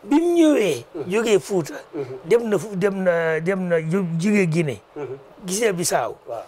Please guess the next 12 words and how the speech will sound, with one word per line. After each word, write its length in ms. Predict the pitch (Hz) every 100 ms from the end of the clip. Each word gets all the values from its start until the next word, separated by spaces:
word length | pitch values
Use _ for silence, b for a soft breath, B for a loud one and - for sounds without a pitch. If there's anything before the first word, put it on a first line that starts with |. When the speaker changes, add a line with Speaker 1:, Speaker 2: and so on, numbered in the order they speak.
| -
Speaker 1:
ñëw 260 | 165 202 214
Gambia, 440 | 180 175 156 147 123 120
Speaker 2:
Mhm. 120 | 120 - -
Speaker 1:
dem 240 | 175 214
Saalum, 480 | 170 202 165 139 120 120
Speaker 2:
Mhm. 100 | 139 123 160
Speaker 1:
dem 260 | 170 190
Kajoor, 360 | 147 196 170 165
Bawal, 440 | 170 185 143 123 b b b -
dem 240 | 170 185
Fuuta, 500 | 170 202 180 147 156 139
Speaker 2:
Mhm. 100 | 139